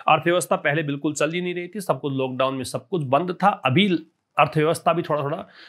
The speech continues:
बढ़ने लग गई आगे की ओर। तो ये शिफ्ट किया है गियर in the activity phase, का मतलब ये जो अनलॉक के फेज में है ना, एक्टिविटी का मतलब कामकाज होने लग गए हैं,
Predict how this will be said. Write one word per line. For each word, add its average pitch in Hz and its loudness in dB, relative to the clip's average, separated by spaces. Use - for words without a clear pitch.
बढ़ने 175 4
लग 147 0
गई 131 -4
आगे 117 -4
की 113 -8
ओर। 185 -8
तो 143 -2
ये 170 4
शिफ्ट - -4
किया 156 2
है 139 0
गियर 139 0
in 165 2
the 165 2
activity 180 -2
phase, 160 -2
का 156 2
मतलब 190 -2
ये 214 0
जो 190 4
अनलॉक 190 2
के 185 2
फेज 151 -2
में 135 0
है 147 4
ना, 196 2
एक्टिविटी 165 2
का 196 2
मतलब 196 0
कामकाज 214 0
होने 180 0
लग 151 -2
गए 139 -6
हैं, 135 -6